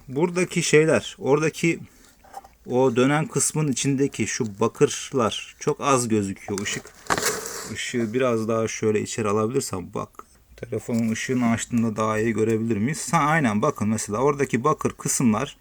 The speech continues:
da şey olduğu için, kaplamasında yanma olduğu için aralarında kısa devre olmuş. Birbirlerine değiyorlar. Tabii telefon odaya odaklamak istemiyor ama ha işte oradaki bakırlarda bir sorun olmuş.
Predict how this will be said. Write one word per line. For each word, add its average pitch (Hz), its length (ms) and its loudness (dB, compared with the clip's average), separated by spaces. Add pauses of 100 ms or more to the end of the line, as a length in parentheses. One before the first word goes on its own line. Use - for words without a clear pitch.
(480)
da - 240 2
şey 151 200 4
olduğu 151 280 8
için, 131 240 2
kaplamasında 143 760 2
yanma 143 380 6
olduğu 143 300 8
için 123 220 2
aralarında 131 460 4
kısa 135 280 2
devre 139 200 6
olmuş. 123 400 2
Birbirlerine 135 600 4
değiyorlar. 120 500 4
Tabii 101 200 -2
telefon 107 460 0
odaya 107 340 0
odaklamak 104 580 -2
istemiyor - 360 -4
ama 110 160 -2
ha 120 140 2
işte - 180 -10
oradaki 113 400 -2
bakırlarda 123 600 -2
bir 147 40 -6
sorun 160 340 0
olmuş. 98 480 -2